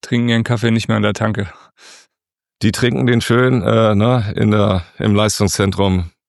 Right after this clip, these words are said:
Speaker 2: mit Shishi und der Schleife drum.
Speaker 1: Perfekt. In dem Sinne, Torben,
Speaker 2: Jo.
Speaker 1: vielen Dank für deine Zeit. Und
Speaker 2: Kerry,
Speaker 1: euch
Speaker 2: dir
Speaker 1: natürlich
Speaker 2: auch.
Speaker 1: auch
Speaker 2: Viel
Speaker 1: vielen
Speaker 2: Spaß
Speaker 1: Dank.
Speaker 2: heute noch.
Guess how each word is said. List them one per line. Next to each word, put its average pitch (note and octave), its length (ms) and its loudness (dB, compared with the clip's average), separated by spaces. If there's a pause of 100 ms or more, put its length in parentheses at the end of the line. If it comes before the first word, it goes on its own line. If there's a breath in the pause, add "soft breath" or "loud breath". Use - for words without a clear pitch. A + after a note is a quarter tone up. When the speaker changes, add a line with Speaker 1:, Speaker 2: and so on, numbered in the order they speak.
Speaker 2:
mit F#2+ 180 -2
Shishi G#2+ 400 -2
und F#2+ 140 0
der G2 100 2
Schleife E2+ 320 -2
drum. - 240 -10 (460)
Speaker 1:
Perfekt. G2 560 -4 (720 loud breath)
In C3+ 100 2
dem C#3 160 2
Sinne, D#3 240 0
Torben, D3 480 -2 (220)
Speaker 2:
Jo. F3 400 0
Speaker 1:
vielen B2 300 -2
Dank B2+ 180 0
für C#3 100 -2
deine A#2+ 220 0
Zeit. B2+ 560 -4 (160)
Und A2 240 -8
Speaker 2:
Kerry, C3+ 180 2
Speaker 1:
euch B2 60 0
Speaker 2:
dir B2 160 2
Speaker 1:
natürlich A#2 220 2
Speaker 2:
auch. A2 80 0
Speaker 1:
auch A2 40 -4
Speaker 2:
Viel B2 120 -2
Speaker 1:
vielen A#2 100 -4
Speaker 2:
Spaß A2+ 160 0
Speaker 1:
Dank. G#2+ 80 2
Speaker 2:
heute G#2 100 0
noch. G2+ 140 -4